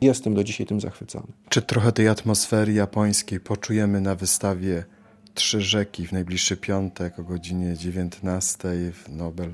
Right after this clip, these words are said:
Speaker 2: Banku?
Speaker 1: Mam nadzieję, że tak. Spotkanie z panią Minami, możliwość z nią porozmawiania i posłuchania, jak opowiada o kaligrafii, mam nadzieję, że chociaż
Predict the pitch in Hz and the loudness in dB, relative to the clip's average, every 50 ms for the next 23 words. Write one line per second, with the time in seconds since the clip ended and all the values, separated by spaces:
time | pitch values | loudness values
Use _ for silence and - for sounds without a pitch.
0 | 87 - _ _ 76 82 92 95 92 - - 170 196 196 123 127 131 147 160 160 | -12 -16 _ _ -8 -8 -8 -8 -8 -8 -8 -10 -6 -2 0 2 4 4 6 6
1 | 156 151 139 147 143 135 131 131 123 - 151 151 147 - - - - 135 131 - | 4 4 4 2 2 2 0 0 0 0 0 0 0 -2 -6 -8 -6 -6 -6 -4
2 | - 139 135 139 131 123 123 - - 120 120 120 120 120 120 120 120 120 123 127 | -2 -2 0 0 0 -2 -4 -4 -4 -4 -2 0 0 0 0 0 0 0 0 0
3 | 123 123 123 123 123 123 117 - - - - - - - 120 127 127 131 120 127 | 0 0 0 -2 -2 -4 -6 -10 -18 -20 -20 -18 -4 0 4 4 6 6 4 4
4 | 117 123 120 110 107 120 120 120 113 113 120 117 117 127 131 139 139 135 131 127 | 4 2 0 0 0 0 0 0 0 0 0 0 2 2 2 2 2 2 0 0
5 | 101 110 113 - 117 117 - 113 107 131 127 131 127 117 113 110 - 107 - - | -2 -4 -4 -6 -6 -6 -6 -6 -4 -4 -2 -2 -2 -2 -4 -4 -6 -8 -6 -4
6 | 110 113 113 110 107 - 104 107 107 110 117 123 123 120 - 123 120 117 117 117 | -2 -2 -2 -2 -4 -4 -4 -4 -2 0 0 0 0 -2 -4 -4 -4 -4 -4 -4
7 | 110 117 120 117 117 120 117 110 117 113 - - - - - - - - | -2 -2 -2 -2 -4 -4 -4 -6 -6 -4 -6 -8 -8 -10 -12 -14 -14 -16